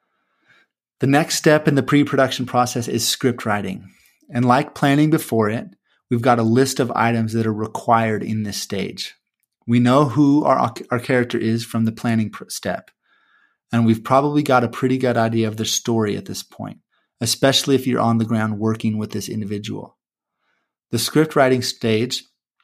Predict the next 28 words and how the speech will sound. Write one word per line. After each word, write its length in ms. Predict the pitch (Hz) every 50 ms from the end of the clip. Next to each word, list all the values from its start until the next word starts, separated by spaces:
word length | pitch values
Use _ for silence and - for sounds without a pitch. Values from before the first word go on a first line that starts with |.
| _ _ _ _ _ -
is 160 | 143 127 110 117
where 140 | 139 139
we 100 | 131 131
want 180 | 127 127 127 123
to 60 | 113
start 300 | - - 131 117 - -
putting 300 | - - 143 147 156 151
our 120 | 147 135 127
characters' 520 | - - 131 127 123 120 - 117 117 -
stories 500 | - - - 123 120 113 113 110 104 107
down 440 | - 113 110 107 107 110 113 113 - _ _ _ _ _ _ 113
on 260 | 110 113 127 135 127
paper 400 | - 127 117 117 117 107 107 110 -
and 140 | - 110 110
developing 520 | 113 98 98 110 107 107 107 - 113 113 -
a 120 | 110 107
rough 400 | 104 101 101 107 104 104 101 -
structure. 680 | - - - 113 101 - - - - - - 107 - _ _ _ _ _ _ _ _ _ _ _ _ _ _ _ _ _
Here's 220 | - 131 135 139
where 120 | 151 147
the 80 | 131 123
hero's 280 | 110 131 131 120 110 110
journey 300 | - 131 123 120 117 113
is 120 | 107 104
gonna 200 | 113 117 110 110
come 240 | 113 - 113 113 110
into 100 | 107 101
play. 460 | - - - 113 107 104 104 110 110